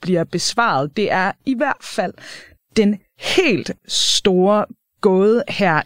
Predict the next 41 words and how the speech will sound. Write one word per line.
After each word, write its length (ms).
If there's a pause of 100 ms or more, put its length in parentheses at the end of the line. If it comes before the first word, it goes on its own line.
i, 240
øh, 200 (200)
universet, 640
kan 120
vi 60
sige, 480 (100)
som, 380
øh, 180 (440)
handler 320
om, 220 (440)
hvad 440 (160)
det 140
egentlig 340
vil 80
sige 440 (120)
at 120 (160)
være 320
til, 380 (120)
og 180
jeg 100
håber, 460
at 260
I 200
er 240 (320)
blevet 260
klogere 540
på 180
det 120
her 240
i 120
løbet 440
af 160
dagens 360
program. 420 (800)
Nu 200
er 100
der 120
altså 160
ikke 140 (120)
andet 300 (120)
tilbage 720